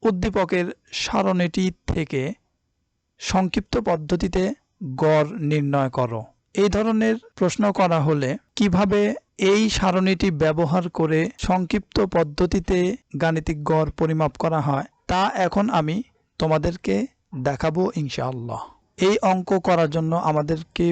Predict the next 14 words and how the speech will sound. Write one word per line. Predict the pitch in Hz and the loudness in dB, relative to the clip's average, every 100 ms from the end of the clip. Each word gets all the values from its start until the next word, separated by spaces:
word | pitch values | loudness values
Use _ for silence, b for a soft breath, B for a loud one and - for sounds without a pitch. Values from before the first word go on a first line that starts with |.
| 165 | -2
প্রথমেই | - 156 165 175 143 165 - _ 175 | -2 0 0 0 -2 -4 -10 _ 0
পাঁচটি | 180 175 - - 214 | 0 -2 -4 -2 -2
কলাম | - 170 175 175 | 2 2 2 0
বিশিষ্ট | 170 - 202 - - 190 - | -2 -2 -2 -2 2 2 2
একটি | 165 - - 160 240 _ - | -4 -4 -2 0 -2 _ -2
টেবিল | 175 175 202 190 | 0 2 2 2
তৈরি | 156 147 | 2 0
করতে | 139 - 139 | -2 -2 -2
হবে। | 147 135 135 208 - - | -2 0 -2 -4 -8 -8
আর | 165 185 | -2 -2
এই | 190 | 0
টেবিলের | 196 202 208 220 - 180 | 0 0 0 0 0 2
এই | 185 | 2
রকম | 196 202 | 2 0